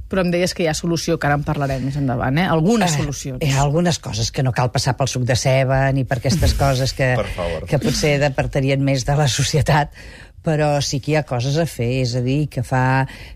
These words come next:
Speaker 2: vint anys, fa deu anys, era molt diferent d'ara.
Speaker 1: Mhm.
Speaker 2: Tot i que en aquest moment, avui,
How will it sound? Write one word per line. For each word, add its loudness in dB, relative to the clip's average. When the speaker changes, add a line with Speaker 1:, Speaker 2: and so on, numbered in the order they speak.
Speaker 2:
vint 2
anys, 2
fa -2
deu 0
anys, 2
era 0
molt 0
diferent 0
d'ara. 0
Speaker 1:
Mhm. -2
Speaker 2:
Tot 2
i 0
que -2
en 2
aquest -2
moment, 2
avui, 0